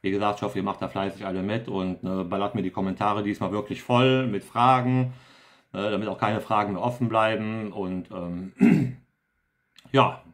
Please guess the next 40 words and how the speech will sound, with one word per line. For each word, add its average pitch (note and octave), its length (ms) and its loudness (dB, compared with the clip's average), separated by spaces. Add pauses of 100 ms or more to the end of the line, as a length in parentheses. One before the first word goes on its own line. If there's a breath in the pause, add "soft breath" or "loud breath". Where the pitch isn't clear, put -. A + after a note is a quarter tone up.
(140)
jetzt G#2 180 -6
kommen A#2 260 2
halt G#2+ 200 -4
auch A2+ 140 -2
noch A#2+ 160 0
Filme G#2+ 280 4
dabei, D#2+ 320 -6
also F2 160 -6
besser G2+ 600 -4
kann's G#2+ 200 -4
ja - 60 -6
eigentlich G2 240 -4
gar G2+ 140 -2
nicht G2+ 140 -6
laufen, F#2 440 -4
ne? G2 260 -8 (600 loud breath)
Und F2+ 280 -4
ja, - 140 -4
fangen G#2 220 -6
wir F#2 80 -2
einfach F#2+ 240 -6
mal F2+ 260 -2
mit F2+ 160 -6
dem F2+ 280 -4
ersten - 320 -4
Film G#2 280 0
an, F#2 160 -4
den F#2 140 0
ich F#2 160 -6
mir, F2+ 260 -4
äh, E2+ 240 -4
gekauft G#2 400 -2
habe. C3 380 2 (760)
Und F2+ 160 -8
das F#2+ 160 -4
wäre F#2+ 260 0
der F2+ 120 -6
Film G2+ 420 -2 (760 loud breath)
Die A#2+ 260 8
Päpstin G#2 800 -2